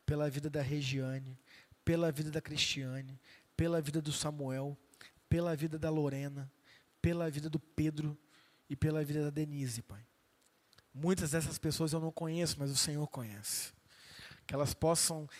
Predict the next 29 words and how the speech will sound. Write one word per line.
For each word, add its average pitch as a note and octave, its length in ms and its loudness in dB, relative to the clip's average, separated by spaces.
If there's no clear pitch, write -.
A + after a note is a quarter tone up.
ter D#3+ 180 6
sentido F3+ 580 4
aqui F3 180 0
nessa F3 280 -2
noite E3 280 0
a - 20 0
sua E3 200 0
presença D#3 400 -2
real. C3 560 -4
Que - 80 -4
elas D3 160 4
possam E3+ 320 4
sair E3 300 4
daqui, E3 440 0
Deus, B2+ 460 -4
completamente E3+ 760 2
impactadas E3+ 640 2
pelo E3+ 200 6
poder E3 480 2
do E3 100 0
seu E3+ 180 0
evangelho D#3 680 2
e E3+ 60 0
a D#3 60 -2
ação E3 280 0
do E3 80 -8
seu C#3+ 160 -4
Santo C3 300 -6
Espírito. - 580 -8